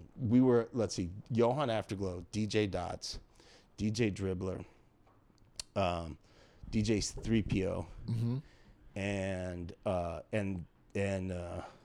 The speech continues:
Speaker 2: So did you have the gift right away when you grabbed the turntables? Right, like, man, or
Speaker 1: No,
Speaker 2: were you
Speaker 1: God,
Speaker 2: really
Speaker 1: no. That was the problem, is that I wasn't any good.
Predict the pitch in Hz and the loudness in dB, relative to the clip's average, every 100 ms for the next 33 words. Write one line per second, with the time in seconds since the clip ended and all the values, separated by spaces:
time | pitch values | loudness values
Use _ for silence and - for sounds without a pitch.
0 | - - 113 110 98 117 113 87 82 98 | -20 -10 -6 -6 -4 -4 -4 -2 2 6
1 | 131 - 113 113 113 117 104 95 110 101 | 6 8 8 10 10 10 8 8 6 6
2 | 101 107 110 110 117 107 92 101 104 85 | 4 4 4 6 6 6 6 6 6 6
3 | 87 135 131 107 95 110 113 117 117 113 | 6 8 8 8 8 6 8 8 8 8
4 | 101 80 87 87 - - - 185 196 131 | 6 2 -2 -2 -4 -4 4 6 6 2
5 | - - 143 127 104 104 - 143 160 - | -2 -2 0 2 2 2 0 2 2 0
6 | 120 104 - 131 127 | -2 -6 0 2 2